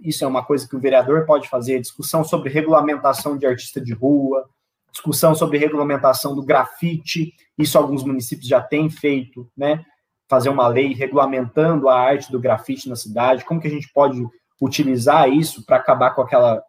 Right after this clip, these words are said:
visão, muitas vezes, pejorativa de que grafite, né, é coisa de malandragem, é coisa, né,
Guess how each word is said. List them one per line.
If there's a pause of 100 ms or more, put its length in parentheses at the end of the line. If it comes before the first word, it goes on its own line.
(120)
visão,
muitas
vezes,
pejorativa
de
que
grafite,
né,
é
coisa
de
malandragem,
é
coisa,
né,